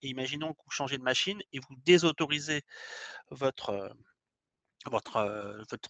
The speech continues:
votre ArcMap, par exemple, en utilisant l'administrateur desktop pour le désautoriser. Mais en fait, il y a bien une communication qui se fait avec les serveurs d'Esri, mais la mise à jour n'apparaît que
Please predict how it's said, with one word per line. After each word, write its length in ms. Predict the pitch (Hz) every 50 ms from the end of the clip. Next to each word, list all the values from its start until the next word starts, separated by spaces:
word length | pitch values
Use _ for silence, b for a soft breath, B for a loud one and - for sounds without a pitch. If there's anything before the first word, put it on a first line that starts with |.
| - -
votre 260 | - 120 113 - -
ArcMap, 360 | 127 - - 160 175 220 -
par 120 | - 127 113
exemple, 340 | 110 113 120 160 175 - 131
en 60 | 120
utilisant 320 | 110 - - 135 123 139
l'administrateur 560 | 147 135 120 117 117 - - 123 - - 127
desktop 320 | 117 123 - - - 139 135
pour 100 | - 117
le 60 | 107
désautoriser. 720 | 107 120 120 123 113 - 123 107 117 113 120 143 170 214 240 B B B B B B B B
Mais 80 | 123
en 100 | 123 135
fait, 220 | - - 180 208 - - B B B B B B B B B B B _
il 60 | - 123
y 40 |
a 40 | 127
bien 120 | 127 151 175
une 80 | 185
communication 500 | - 170 165 165 160 - 165 151 - 170
qui 140 | 160 - 139
se 160 | - - 139
fait 180 | 131 - 165 160
avec 300 | 151 131 117 110 - -
les 80 | 117
serveurs 340 | - - 131 123 123 123 120
d'Esri, 540 | 120 123 120 - - 180 185 208 226 220 - -
mais 380 | 143 135 151 160 175 170 - - _ -
la 140 | - 139 131
mise 180 | 139 143 139 -
à 80 | 139 135
jour 280 | 139 147 190 208 190 139
n'apparaît 420 | 143 151 143 - 151 143 180 202
que 280 | - - 156 151 165 165